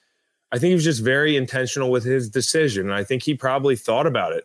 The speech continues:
for more than just, like, a year. I mean, like, what's the next thing look like? Come on, we all think about that stuff. Like,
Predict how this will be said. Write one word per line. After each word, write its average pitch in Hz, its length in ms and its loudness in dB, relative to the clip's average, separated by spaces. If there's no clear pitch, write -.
for - 160 0
more 123 300 2
than 123 180 0
just, 117 260 0
like, 110 200 0
a 95 40 -2
year. 90 460 -4
I 110 60 -4
mean, 120 180 -2
like, 110 240 -2
what's 123 240 0
the 147 140 -2
next 127 420 0
thing 127 240 -2
look 123 220 -2
like? 78 180 -6
Come - 160 -8
on, 104 260 -4
we 120 140 2
all 156 200 2
think 110 200 -4
about 90 220 -4
that 92 180 -4
stuff. 82 460 -6
Like, 110 320 0